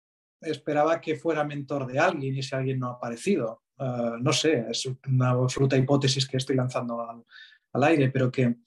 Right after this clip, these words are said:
que hay un punto de, de acritud que lamentablemente se cuela, eh, en los dos últimos libros, pues, eh, sí, la verdad es que sí. Y el hecho de que,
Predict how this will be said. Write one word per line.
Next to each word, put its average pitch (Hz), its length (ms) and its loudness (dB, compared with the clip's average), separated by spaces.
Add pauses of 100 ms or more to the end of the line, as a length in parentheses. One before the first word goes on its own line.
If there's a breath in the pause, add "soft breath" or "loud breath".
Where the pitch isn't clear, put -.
(520 loud breath)
que 135 280 4
hay 147 140 4
un 185 260 -4
punto 165 400 2
de, 135 500 0
de 127 260 -6
acritud 131 760 4 (600)
que 123 360 -4
lamentablemente 135 1040 2
se 131 240 -6
cuela, 131 500 2 (600 soft breath)
eh, 127 360 -2
en 123 140 -4
los 120 140 -6
dos 131 180 0
últimos 131 380 2
libros, 147 460 4
pues, - 360 -2
eh, 113 260 -6
sí, 120 440 -2
la 110 140 -4
verdad 110 160 -8
es - 40 -8
que 123 120 -6
sí. 123 320 -2
Y 131 200 4
el 123 120 2
hecho 131 200 2
de 135 100 6
que, 135 300 4